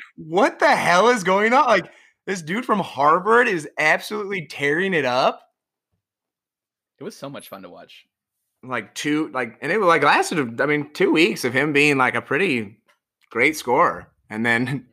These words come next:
Speaker 1: <laughs> and then he came back down to, to earth. Uh, but hey,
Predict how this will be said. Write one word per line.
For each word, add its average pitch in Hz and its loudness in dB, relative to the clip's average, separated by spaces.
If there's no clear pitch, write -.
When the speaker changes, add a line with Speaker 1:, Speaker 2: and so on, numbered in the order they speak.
Speaker 1:
<laughs> - -20
and 165 0
then 175 4
he 170 4
came 156 2
back 131 0
down 120 0
to, 107 -2
to - -10
earth. 107 -4
Uh, 101 -8
but 101 -6
hey, 107 -2